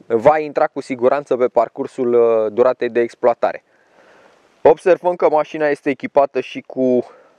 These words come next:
faruri de ceață. Aici și pe extreme sunt semnalizatoare. În zona inferioară, undeva în partea dreaptă a vehiculului, avem un cârlig pe care îl putem folosi la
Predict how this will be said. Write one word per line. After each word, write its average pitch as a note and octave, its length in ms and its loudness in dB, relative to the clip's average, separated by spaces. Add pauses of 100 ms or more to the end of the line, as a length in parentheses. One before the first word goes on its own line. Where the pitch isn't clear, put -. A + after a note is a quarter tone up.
(200)
faruri C3+ 440 2
de A2 100 -4
ceață. E3 520 -2 (1120)
Aici C#3+ 520 -2 (360)
și D3+ 140 -2
pe C3 260 2
extreme C3 680 -2 (220)
sunt C#3+ 280 -4
semnalizatoare. C3+ 1200 0 (1500)
În E3+ 200 4
zona F3 260 2
inferioară, D#3+ 540 0
undeva C#3 400 -2
în D3 60 -2
partea C#3 420 0
dreaptă C#3+ 380 -4
a B2 80 2
vehiculului, C3 760 -10 (120)
avem C#3 340 -2
un C#3 140 -6
cârlig C3 600 -6 (640)
pe A#2+ 120 0
care B2+ 200 0
îl B2 80 -6
putem - 300 -6
folosi A#2 460 -4
la A2+ 440 0